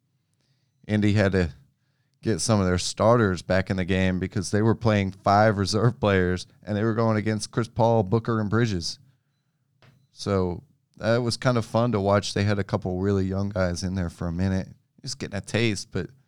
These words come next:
I guess Coach, uh, Bjorkgren was probably trying to get some energy out there. I don't know. There was definitely some lineup chess being played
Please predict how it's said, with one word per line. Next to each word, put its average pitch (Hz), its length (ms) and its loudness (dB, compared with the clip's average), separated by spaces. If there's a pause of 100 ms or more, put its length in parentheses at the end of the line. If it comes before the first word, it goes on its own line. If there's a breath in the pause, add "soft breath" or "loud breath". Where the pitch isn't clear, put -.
(360)
I 107 120 2
guess 117 160 4
Coach, 131 400 -2
uh, 95 220 4
Bjorkgren 110 640 2
was 92 300 -4 (560)
probably 123 640 0
trying 120 180 -2
to 117 60 -2
get 120 140 0
some 110 140 -2
energy 95 480 -2
out - 220 -12
there. - 320 -12 (460)
I 92 100 -6
don't 104 160 -2
know. 110 240 -4 (1160)
There 117 100 0
was 113 160 2
definitely 120 400 4
some 101 240 -2
lineup 98 500 2
chess 104 300 -4
being 87 300 -10
played 90 420 -2